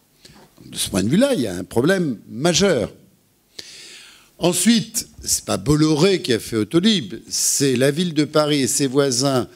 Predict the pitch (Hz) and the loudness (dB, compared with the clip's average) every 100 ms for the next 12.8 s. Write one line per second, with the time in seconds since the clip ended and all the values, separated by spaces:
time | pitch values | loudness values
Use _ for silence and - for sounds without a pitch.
0 | - _ _ - 123 135 175 165 - 185 | -20 _ _ -8 -2 0 2 0 0 0
1 | 170 104 - - _ _ _ _ - 98 | 0 -2 -6 -20 _ _ _ _ -10 -8
2 | - 151 151 254 294 - - - 123 - | -2 -2 2 4 4 0 -8 -8 -8 -4
3 | - 226 220 190 143 156 131 87 - _ | 4 6 6 4 4 4 2 -2 -10 _
4 | _ _ _ - 101 117 110 123 117 - | _ _ _ -8 -2 -2 0 0 -2 -6
5 | 98 110 98 101 113 107 104 85 85 90 | -8 -6 -4 -2 -2 -2 -4 -6 -8 -10
6 | - 90 104 - 214 254 - - - - | -8 -4 -4 0 0 0 -2 -16 -20 -20
7 | _ - 123 113 127 165 - 127 117 120 | _ -6 -4 -4 -4 -4 -2 0 2 2
8 | 160 170 165 160 160 151 135 110 87 - | 2 2 0 0 2 4 2 0 -4 -12
9 | - - - 127 - - 80 - 208 254 | -20 -18 -18 -18 -16 -16 -12 0 2 2
10 | 165 - - - - _ _ - 139 180 | 0 -6 -20 -20 -20 _ _ -4 0 0
11 | 92 80 - 98 - 117 110 113 113 147 | -2 -4 -6 -4 -4 -2 0 2 4 4
12 | 190 147 113 101 95 - 82 | 2 0 0 0 -4 -8 -12